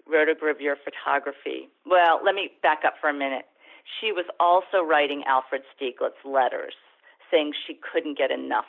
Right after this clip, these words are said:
of the war. And she, too, like Marin, was reading newspapers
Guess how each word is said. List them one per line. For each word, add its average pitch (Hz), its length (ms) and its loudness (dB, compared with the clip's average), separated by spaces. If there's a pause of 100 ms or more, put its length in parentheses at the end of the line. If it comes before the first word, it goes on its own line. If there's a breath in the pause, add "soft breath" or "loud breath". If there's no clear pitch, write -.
of - 160 -8
the - 120 -12
war. - 320 -10
And 143 140 -8
she, - 420 -10 (120)
too, 165 280 0
like 143 200 2 (120)
Marin, 135 400 0
was 131 200 -6
reading 139 420 -8 (160)
newspapers 143 560 -6